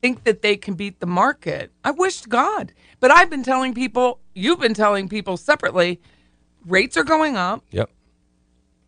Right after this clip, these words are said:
Speaker 1: Inventory's not going up. What are you gonna do? We're in Florida. There's masses of people trying to
Speaker 2: I
Speaker 1: get in these states from the blue states.
Speaker 2: I think a lot of people are not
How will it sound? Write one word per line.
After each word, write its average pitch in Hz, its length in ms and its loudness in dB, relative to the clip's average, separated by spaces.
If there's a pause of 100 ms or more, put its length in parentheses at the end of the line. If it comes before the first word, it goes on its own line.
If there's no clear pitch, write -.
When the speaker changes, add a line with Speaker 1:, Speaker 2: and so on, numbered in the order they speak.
(140)
Speaker 1:
Inventory's 302 560 4
not 190 160 2
going 170 300 -2
up. 160 280 -4 (1900)
What 247 180 0
are - 40 2
you 294 40 2
gonna 294 160 4
do? 320 300 0 (180)
We're 294 180 2
in 349 100 0
Florida. 220 600 2 (680)
There's 330 420 0 (420)
masses 180 1160 2
of 180 200 0
people 190 320 -6
trying 175 320 0
to 165 60 0
Speaker 2:
I 117 80 6
Speaker 1:
get 190 200 4
in 196 120 -4
these 185 240 -4
states 175 580 -2 (240)
from 185 200 4
the 180 80 -2
blue 208 280 -2
states. - 760 -6 (280)
Speaker 2:
I 98 100 -2
think 107 220 -4
a 82 40 -4
lot 90 280 2
of 90 80 0
people 85 320 -8
are 80 80 -6
not 82 260 -6